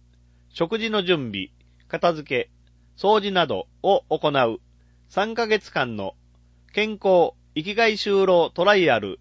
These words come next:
に参加する人を募集。希望する人は説明会の参加が必須。対象、市内在住の六十歳以上。日時、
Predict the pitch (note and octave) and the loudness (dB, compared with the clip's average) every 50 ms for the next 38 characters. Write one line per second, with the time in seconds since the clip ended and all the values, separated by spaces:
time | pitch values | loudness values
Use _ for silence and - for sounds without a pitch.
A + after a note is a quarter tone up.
0 | _ D3+ E3+ G3 F#3 - _ - - F3 G#3 A3 - A3 G3+ - G3 F#3 F#3+ F#3 | _ -6 -6 -6 -6 -6 _ -6 -4 -4 -4 -2 -2 -2 -2 -2 0 0 0 -2
1 | E3+ - - F3+ F#3 G#3 G3+ D#3+ C#3+ B2+ - - B2+ A2 G#2 G2 - - _ _ | -2 0 2 4 4 4 4 4 2 0 0 -2 -6 -6 -6 -8 -12 -16 _ _
2 | _ _ _ _ _ _ _ _ _ _ _ _ _ _ _ - - E3 F#3+ A3+ | _ _ _ _ _ _ _ _ _ _ _ _ _ _ _ -8 -2 2 4 6
3 | A#3+ A3+ - A3 G3+ G3+ F#3+ F3+ - - - A2+ G3 F#3+ - - _ _ _ _ | 4 4 4 0 0 0 -2 -2 -4 -4 -2 -2 -2 -2 -4 -8 _ _ _ _
4 | _ _ - G3 G3 - A#3 A3+ A3+ G#3+ G#3 - D#3+ C3 A#2+ A2 G#2 G2 F2+ - | _ _ -6 -6 -6 -4 -4 -2 -2 -2 -2 -2 -2 -2 -2 -4 -6 -8 -10 -12
5 | - - E3+ E3 F#3 G#3 G3+ A3 G#3 G3 F#3 D3+ - - _ - D#3+ D#3+ - - | -10 -6 -6 -4 -4 -4 -2 0 2 2 2 2 0 -4 _ -6 -6 -6 -6 -10
6 | - - - C3 A#2 G#2+ - _ _ _ _ _ _ _ _ _ _ _ _ _ | -14 -10 -6 -6 -6 -6 -8 _ _ _ _ _ _ _ _ _ _ _ _ _
7 | _ _ _ _ _ _ _ _ _ - F3 F#3 G3 F#3 - - D#3 C#3 C3 A2+ | _ _ _ _ _ _ _ _ _ 0 0 0 0 0 0 0 2 2 2 2
8 | - _ _ _ _ _ _ _ _ _ _ _ - - A#3 A#3+ G#3+ D#3 C3 B2 | 0 _ _ _ _ _ _ _ _ _ _ _ -14 -8 -4 -2 -2 0 0 0
9 | D3 D3 D3+ C#3+ C#3 C#3+ C#3 C3 B2+ B2 A#2 G#2+ - _ _ _ _ - D#3 F3+ | 0 0 0 0 -2 -2 -2 -2 -2 -2 -4 -4 -6 _ _ _ _ -4 -4 -4
10 | A3 A3+ A3+ A3+ G#3+ - - A3 F#3+ F#3+ F3+ E3+ - E3+ E3+ C#3+ C3 A2 F#2+ F2+ | -2 -2 -2 -4 -4 -2 0 2 2 2 2 0 -4 -6 -2 0 0 0 0 -4
11 | D#2+ - _ _ _ _ _ _ _ _ _ _ _ _ _ _ _ _ _ _ | -8 -12 _ _ _ _ _ _ _ _ _ _ _ _ _ _ _ _ _ _
12 | _ _ _ - E3+ G#3+ G3+ G#3 E3 B2+ A2 G2+ G2 - | _ _ _ -10 -8 -4 -2 -2 -2 -2 -4 -8 -10 -12